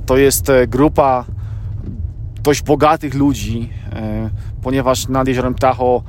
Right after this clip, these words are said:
e, mieszka sporo, e, bardzo, bardzo bogatych ludzi, e, i oni stworzyli taką radę, która, e, zbiera się co jakiś czas, e, i ustala, na co oni przeznaczą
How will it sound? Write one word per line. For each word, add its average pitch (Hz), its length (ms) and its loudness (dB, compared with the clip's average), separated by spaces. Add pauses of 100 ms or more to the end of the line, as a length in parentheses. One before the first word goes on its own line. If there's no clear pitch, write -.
(340)
e, 117 160 -2
mieszka 123 460 -2
sporo, 123 640 2
e, 117 460 -6 (600)
bardzo, 127 420 2
bardzo 117 280 2
bogatych 110 340 -4
ludzi, 107 360 -4 (440)
e, 110 200 -2
i 127 120 0
oni 135 140 2
stworzyli 127 260 -4
taką 123 160 0
radę, 123 240 4
która, 131 520 2 (320)
e, 120 120 -2
zbiera 131 240 2
się 127 60 -2
co 123 60 -6
jakiś 123 220 -4
czas, 135 520 0
e, 117 340 0 (280)
i 190 480 -4 (400)
ustala, 147 520 2
na 147 280 2
co 151 400 4 (420)
oni 147 440 2
przeznaczą 135 680 -2